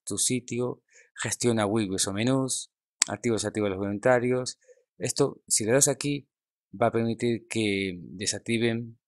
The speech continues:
los comentarios y no puede hacer comentarios. Esto es para ir a los widgets. ¿Qué son los widgets? Los widgets, bueno, ya explicaré qué son los widgets, ya me estaba adelantando. Borrador rápido,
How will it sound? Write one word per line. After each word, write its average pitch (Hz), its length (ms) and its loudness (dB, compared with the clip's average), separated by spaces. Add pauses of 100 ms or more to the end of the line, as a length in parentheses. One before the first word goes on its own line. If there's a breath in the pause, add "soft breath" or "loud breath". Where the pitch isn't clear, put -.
(560)
los 95 140 -8
comentarios 107 480 -2
y - 20 -4
no 107 100 0
puede 95 140 -2
hacer 87 160 -6
comentarios. 98 680 -14 (1300 loud breath)
Esto - 160 0
es - 80 -4
para 98 640 -2
ir 113 160 0
a 92 100 0
los 92 120 -4
widgets. 101 340 0
¿Qué 185 100 2
son 135 140 6
los 87 120 -2
widgets? - 460 -10 (600 loud breath)
Los 123 140 6
widgets, 170 720 4 (680)
bueno, 180 220 2 (320)
ya 147 160 4
explicaré 120 380 2
qué 95 100 0
son 95 160 -4
los 85 100 -10
widgets, 95 300 -14
ya 101 80 -6
me 98 60 -2
estaba 95 240 2
adelantando. 90 560 -6 (240)
Borrador 104 560 2
rápido, 123 720 0